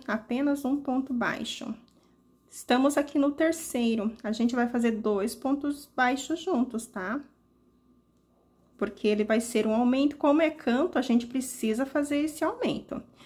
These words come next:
E agora, tem mais dois pontos baixos pra trabalhar. Então, ponto baixo e ponto baixo.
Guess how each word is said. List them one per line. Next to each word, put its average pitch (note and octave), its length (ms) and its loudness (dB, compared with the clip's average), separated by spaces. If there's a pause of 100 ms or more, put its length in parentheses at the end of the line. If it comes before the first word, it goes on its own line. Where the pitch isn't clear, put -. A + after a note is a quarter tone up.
(260)
E A3+ 100 4
agora, A3 380 4
tem A#3 220 2
mais A#3 260 2
dois D#4 240 0
pontos D#4 360 -2
baixos C#4 340 -4
pra D4 140 -8
trabalhar. D4+ 440 -2
Então, A3 480 -2 (460)
ponto A3+ 320 0
baixo F#3 640 -4 (1000)
e E4 60 -2
ponto D4+ 400 0
baixo. - 640 -8